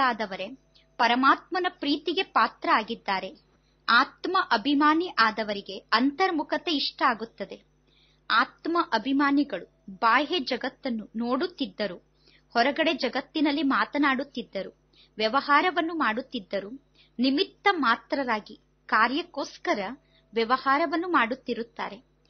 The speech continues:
ಕೆಲಸ ಪೂರ್ಣ ಆದ ತಕ್ಷಣ ಹೊರಗಡೆ ಜಗತ್ತಿನ ಮಾತಿನಿಂದ ಸ್ವಯಂವನ್ನು ದೂರ ಮಾಡಿಕೊಳ್ಳುತ್ತಾರೆ.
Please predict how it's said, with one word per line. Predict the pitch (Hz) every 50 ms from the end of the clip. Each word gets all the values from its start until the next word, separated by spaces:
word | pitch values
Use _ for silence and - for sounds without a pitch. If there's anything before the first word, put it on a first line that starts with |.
| _ _ _ _ _ -
ಕೆಲಸ | - 247 254 294 349 - - 381 - -
ಪೂರ್ಣ | - 277 294 320 311 330 359 359 -
ಆದ | - 214 220 220 262 285
ತಕ್ಷಣ | - - 226 - - - - 202 185 180 196 226 - _ _ _ _ _ _ _ _ _ _ _ _ _ -
ಹೊರಗಡೆ | 247 254 294 262 339 320 370
ಜಗತ್ತಿನ | 330 - - 247 - 302 320 - - 339 311 320 311
ಮಾತಿನಿಂದ | 269 233 208 226 - - - 285 269 233 214 196 - - -
ಸ್ವಯಂವನ್ನು | - - - - 247 262 285 330 359 349 359 359 381 392 262 214
ದೂರ | 247 247 262 - 330
ಮಾಡಿಕೊಳ್ಳುತ್ತಾರೆ. | 349 320 269 233 226 254 - - 214 208 208 214 _ - 196 185 175 175